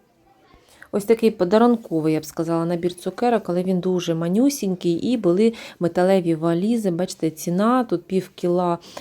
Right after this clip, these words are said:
а, цукерок, а ціна майже дев'ятсот гривень. Немало. Монблан цукерки також з різними смаками,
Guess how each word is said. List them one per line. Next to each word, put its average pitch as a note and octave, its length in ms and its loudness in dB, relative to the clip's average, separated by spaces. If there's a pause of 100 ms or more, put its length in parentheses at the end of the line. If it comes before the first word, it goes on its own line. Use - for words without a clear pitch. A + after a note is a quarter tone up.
(160)
а, D#3+ 300 -8
цукерок, G#3 500 0
а - 100 -6
ціна F3+ 320 -2
майже F#3 340 -2
дев'ятсот D#3+ 520 -6
гривень. E3 800 -6
Немало. D#3 680 -2 (3000)
Монблан E3+ 640 4
цукерки E3 600 -8
також E3 420 -6
з E3 60 -8
різними E3 540 -2
смаками, F3+ 800 -2